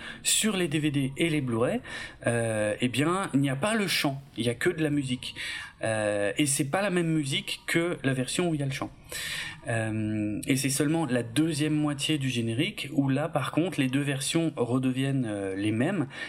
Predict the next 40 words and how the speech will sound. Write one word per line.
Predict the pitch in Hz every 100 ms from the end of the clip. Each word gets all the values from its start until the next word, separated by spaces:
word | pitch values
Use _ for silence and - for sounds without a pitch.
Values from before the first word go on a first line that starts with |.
| -
C'est-à-dire | - 110 117 143
que | 131
là, | 120 143
on | 143 117
commence | 120 120 131 131
à |
entendre | 107 101 - 127 143 135 113
les | 104
percussions, | 104 123 - 127 - 139 143 151 147 135
euh, | 110
les | 104 107
taiko | 135 120 - 131
japonais, | 117 - 110 113 147 151 147
euh, | 123 113 - -
et |
c'est | 120 131
là | 151
qu'on | 147 131
a |
aussi | 131 131 170
tous | 165
les | 147
petits | 139 147 131
extraits, | 131 - 156 147 147 131
euh, | 117
de |
l'épisode | 123 120 123 156
qu'on | - 135
est |
sur | 135 135
le |
point | 127 127
de |
voir. | 117 87 -
Ça, | - 110
j'en | 110 104
parle | 120 110
dans | 107
un | 104
instant. | 101 -